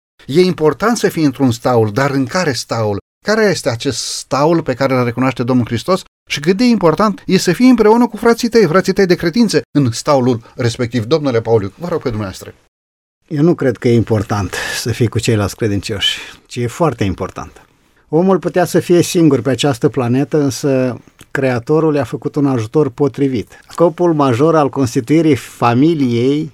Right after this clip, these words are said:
Speaker 2: nu a fost socializarea sau fericirea, ci mântuirea. Toate celelalte derivă din aceasta. Nicăieri nu poți să descoperi propria radiografie mai bine decât în familie.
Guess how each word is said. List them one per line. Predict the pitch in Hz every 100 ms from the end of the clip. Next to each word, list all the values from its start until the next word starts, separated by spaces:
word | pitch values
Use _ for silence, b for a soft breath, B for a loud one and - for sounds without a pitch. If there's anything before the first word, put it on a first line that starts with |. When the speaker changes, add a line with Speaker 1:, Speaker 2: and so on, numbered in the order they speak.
| _ _
Speaker 2:
nu | - 143
a | 143
fost | 123 - 107 - -
socializarea | - - - 110 - 104 101 98 139 135 120
sau | - 104
fericirea, | - 107 104 131 131 120
ci | - 135 120 _
mântuirea. | 131 147 123 143 113 92
Toate | 131 123
celelalte | 120 127 123 123 123 120
derivă | 120 131 135 98 95
din | 107
aceasta. | 95 - - - - _ _ _ _ _
Nicăieri | - 175 196 185
nu | 160
poți | 147 113
să | 151
descoperi | 135 - 170 170 160 131
propria | 151 175 160 151 131 123
radiografie | 151 151 147 131 123 - 160 165
mai | 147 127
bine | 127 160 156
decât | 135 120 156 - -
în | 131
familie. | 123 151 151 120 82